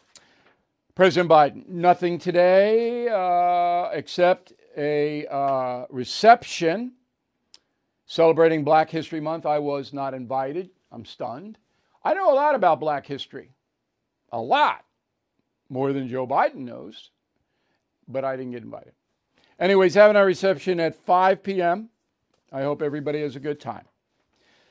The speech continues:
Vice President Harris. You know, this is what they call in the cliche, low-hanging fruit, going after her. And I avoid it on most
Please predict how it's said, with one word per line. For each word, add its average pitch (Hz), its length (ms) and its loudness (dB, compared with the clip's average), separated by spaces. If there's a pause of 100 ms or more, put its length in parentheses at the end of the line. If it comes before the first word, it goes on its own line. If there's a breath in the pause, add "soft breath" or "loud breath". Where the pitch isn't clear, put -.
(520)
Vice 175 240 6
President 165 440 -2
Harris. 156 680 -6 (1000 soft breath)
You 160 100 -6
know, 175 320 2 (320)
this 170 260 -4
is 165 180 -8
what 160 200 -4
they 151 160 -10
call 160 320 0
in 151 80 -6
the 143 80 -8
cliche, 147 640 -6
low-hanging 147 1080 -4
fruit, - 420 -14 (1300)
going 139 300 -4
after 131 340 -10
her. 107 220 -14 (760)
And 156 160 -4
I 175 80 2
avoid 196 340 0
it 185 220 -4
on 139 180 -6
most 143 540 -6